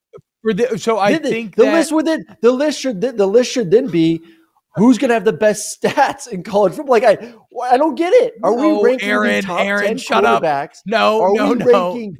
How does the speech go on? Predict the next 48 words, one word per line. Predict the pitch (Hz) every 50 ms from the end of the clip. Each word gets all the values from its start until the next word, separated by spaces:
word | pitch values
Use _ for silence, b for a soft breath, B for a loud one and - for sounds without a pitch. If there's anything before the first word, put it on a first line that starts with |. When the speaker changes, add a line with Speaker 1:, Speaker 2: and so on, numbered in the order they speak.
| 208 185
Speaker 1:
no. | 165 - 139
Speaker 2:
the | 170 175 147 123
top | - - - 190 196 226 233 233 -
ten | - 233 240 285
Speaker 1:
No. | - 294 - -
Speaker 2:
quarterbacks | 214 196 165 - 147 139 135 139 - - -
in | 196 - -
college | - 147 165 180 220 254 240
Speaker 1:
Dude. | 117
Speaker 2:
football | 180 294 262 269 254
next | 196 175 160 160 - - 147
year? | 143 147 147 143 b b b b b _
Or | - 185 196
are | 196
we | 185 214 214 190
ranking | 180 175 254 302 320 277 196 - 160 147 139 151 170 - _ _ _ _ _ _ _ _
who | - 180 214 240
is | 254 196
gonna | 165 226 208 180
have | 180 185 160
the | 175 170
best | 139 180 170 165 - - - -
stats | - 254 233 208 - -
in | 180 156
college | - 151 143 135 -
football | - 143 123 143 143 127
next | 135 139 - -
year? | - 139
I'm | 147 165 185
just | 214 196 -
saying. | - 262 311 330 302 214 135 127 110 _ _ _ _ _ _ _ _ _ _
I'm | - 180 190
Speaker 1:
You're | 175 196
Speaker 2:
just | 185 175
saying | - 269
Speaker 1:
being | 262 208
Speaker 2:
because | 208 - 185 190
there's | 190 208 196 170 160
no | 214 240
Speaker 1:
purposefully | 185 180 185 185
Speaker 2:
doubt | 180 170 202 196 185
in | 175
my | 165 165 180 196 208
mind. | 185 160 156 147 143 139 143 139 143 - _ _ _ _ _ _ _
There's | 165 170 151 131
no, | 151 160 170 170 180
no, | 180 196 214
no. | 220 208 202 180 147 135 131 139 -